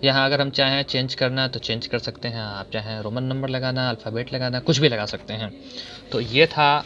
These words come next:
bullet and numbering का यूज़। अब bullet and numbering के अंदर ही एक और आता है मल्टी लेवल लिस्ट।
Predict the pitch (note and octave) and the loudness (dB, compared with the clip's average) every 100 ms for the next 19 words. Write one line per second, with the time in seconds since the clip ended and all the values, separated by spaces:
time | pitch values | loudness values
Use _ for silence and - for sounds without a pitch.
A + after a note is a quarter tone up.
0 | - - - - - - - - C3+ C#3 | -6 -18 -18 -18 -18 -16 -10 -6 2 4
1 | C3+ - C3+ C3 A#2 A2 A2 A2 B2+ G2+ | 4 0 0 0 -2 -2 -2 2 2 2
2 | - - - - - - - - - F3 | -6 -14 -14 -18 -20 -20 -20 -14 -2 0
3 | E3 F#3 G#3 A#3 F#3+ F#3+ F3 D#3+ E3+ F#3 | 2 2 2 2 4 4 2 2 2 2
4 | F3 - C#3+ D#3+ D3+ E3+ - D3+ D#3+ - | 0 0 2 4 2 0 2 4 4 2
5 | B2 D3+ D#3+ C#3+ - C#3+ C#3+ C#3+ C3+ A2 | 4 6 6 0 0 -2 0 0 -2 -8
6 | A#2+ C#3+ D#3+ E3 F3 E3+ A#2+ C3 C#3+ D3 | -4 0 0 0 0 0 2 2 2 0
7 | A2 A#2+ G#2+ - - | 0 2 4 2 0